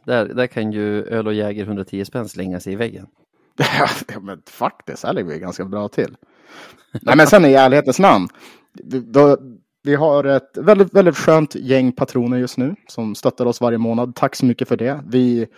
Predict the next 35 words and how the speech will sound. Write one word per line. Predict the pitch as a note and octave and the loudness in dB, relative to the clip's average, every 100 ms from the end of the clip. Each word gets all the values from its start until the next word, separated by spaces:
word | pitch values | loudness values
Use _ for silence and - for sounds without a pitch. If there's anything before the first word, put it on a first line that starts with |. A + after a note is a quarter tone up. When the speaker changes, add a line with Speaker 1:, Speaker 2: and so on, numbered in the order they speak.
| _ _ - | _ _ -14
Speaker 2:
välkomnar | B2+ E3+ C#3+ A#2+ D#3 C3+ B2 - | 2 4 4 4 2 2 0 2
alltid | F3+ C3+ A#2+ _ D#3+ A2 - _ _ - | 2 2 -2 _ -2 -2 -8 _ _ -10
in | G#2+ G2 G2 _ - | -8 -10 -14 _ -10
nya | A#2+ A2+ G2 G#2 | -4 -4 -2 -4
till | - F#2 F2+ | -4 -10 -14
vår | F#2 E2 F2 - _ _ | -14 -14 -14 -18 _ _
stora, | - E3+ D3+ G#2 G#2+ | -2 2 2 0 -4
fina, | - G#2+ F2+ F#2 F2+ _ _ _ - | -6 -10 -10 -16 -20 _ _ _ -16
eh, | F#2+ F2 F2 E2+ E2+ G2+ | -14 -12 -12 -12 -14 -8
gröngula | A#2 B2 G#2 G2 G#2 G2 F#2 | -2 -2 -2 -6 -8 -8 -10
poddfamilj, | - G#2 F2 - _ _ _ G2+ A2 B2 F2+ | -6 -6 -6 -20 _ _ _ -6 -2 -2 -4
eller | F2 | -10
vad | F2+ | -12
vi | E2 | -12
ska | G2 | -12
kalla | F#2 F2 F2 | -12 -12 -14
det. | - _ _ - | -18 _ _ -12
Speaker 1:
Mm. | B2+ E3 | -10 -8
Speaker 2:
Eh, | E3+ - - A2+ | -10 -14 -18 -20
så, | - B2+ B2+ A#2+ | -6 0 0 0
så | D3+ A#2+ A#2+ | -2 -2 -4
tycker | - G3+ | -2 0
ni | G#3+ | 2
att | G3+ F#3 | 2 4
vi | |
gör | F3+ F3 | 4 4
ett | - | 4
bra | D#3+ D#3 | 2 4
jobb | D#3 D3 | 4 2
och | C#3 | -2
vill | C3 | -2
stötta | D3 - - | -2 -2 -2
oss | C#3 C3 - | 0 -2 -6
och | B2+ | -2
sen | C3+ B2 A2+ | 0 0 -4